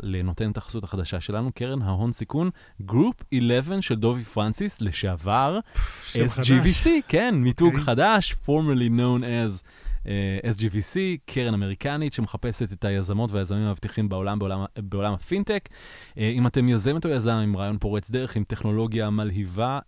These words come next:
Speaker 1: אה, ומשבשת לשוק הזה של שירותים פיננסיים, שוק של טריליוני דולרים, אה, אז בגרופ eleven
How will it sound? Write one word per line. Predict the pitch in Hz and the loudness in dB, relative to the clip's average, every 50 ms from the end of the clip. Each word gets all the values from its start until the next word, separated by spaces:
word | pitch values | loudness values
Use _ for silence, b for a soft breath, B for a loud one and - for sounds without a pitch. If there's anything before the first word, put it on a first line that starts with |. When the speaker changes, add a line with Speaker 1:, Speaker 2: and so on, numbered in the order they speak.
| - | -8
Speaker 1:
אה, | 113 101 104 107 _ - | -8 -6 -6 -6 _ -4
ומשבשת | 120 123 113 - - 104 98 98 113 113 - - 104 - | -2 -2 -2 -2 -4 -4 -4 -4 -4 -6 -6 -6 -6 -6
לשוק | 101 95 90 82 - 123 107 - | -4 -4 -4 -6 -8 -8 -8 -6
הזה | 98 98 90 | -6 -6 -6
של | - - 90 | -6 -8 -8
שירותים | - - 98 87 - - 110 92 | -8 -8 -8 -8 -6 -6 -6 -6
פיננסיים, | - - - 95 117 151 160 139 - - 113 101 | -6 -8 -8 -6 -4 -4 -6 -6 -8 -8 -10 -8
שוק | - - 113 - | -8 -10 -12 -10
של | - 117 92 | -10 -12 -12
טריליוני | - - 101 92 98 98 104 110 110 | -10 -8 -6 -4 -4 -2 -2 -2 -2
דולרים, | 98 98 98 117 131 147 165 170 170 165 - B B B B B B B B B | -2 -2 0 0 0 0 0 -2 -2 -4 -6 B B B B B B B B B
אה, | - 101 101 101 101 101 - - | -4 -2 0 0 0 -2 -4 -4
אז | 107 104 104 92 104 | -4 -4 -4 -2 -2
בגרופ | 104 101 98 98 98 95 101 - _ - - 98 98 113 117 151 - 143 | -2 0 0 0 0 -2 -4 -6 _ -14 -14 -10 -4 -2 -2 0 0 0
eleven | 127 127 160 208 170 131 120 | 2 2 0 0 0 -2 -2